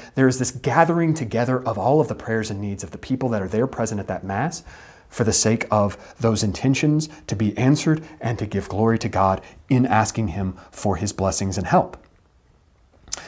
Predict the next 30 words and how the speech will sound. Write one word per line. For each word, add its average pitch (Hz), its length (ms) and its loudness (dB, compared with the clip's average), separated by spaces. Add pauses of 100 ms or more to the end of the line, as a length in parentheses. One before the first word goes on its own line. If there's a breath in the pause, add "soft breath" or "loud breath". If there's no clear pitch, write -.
(2250 loud breath)
Our 170 220 10
prayers 202 460 0
are 151 160 4
the 151 80 0
proper 165 460 2
accompaniment 190 760 -2
to - 80 -6
the 123 80 -4
sacrifice 151 720 0
that 127 180 0
is 123 80 -2
offered. 104 400 -2 (460 loud breath)
So - 160 6
never 156 260 6
forget 165 520 0
that 143 200 0 (180 loud breath)
although 127 520 2
this 190 400 0
act, 139 400 -2
this 120 180 -2
liturgical 143 880 4
act, 135 340 -2
is 175 440 0 (340 soft breath)
done 185 320 2
by 151 140 2
the 127 80 -2
church 160 300 -2
as 143 100 0
a 131 40 2
whole, 156 360 0